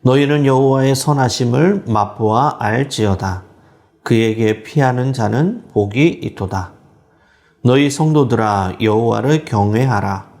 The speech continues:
그를 경외하는 자에게는 부족함이 없도다.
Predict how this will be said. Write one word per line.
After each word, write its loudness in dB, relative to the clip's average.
그를 0
경외하는 0
자에게는 0
부족함이 0
없도다. -6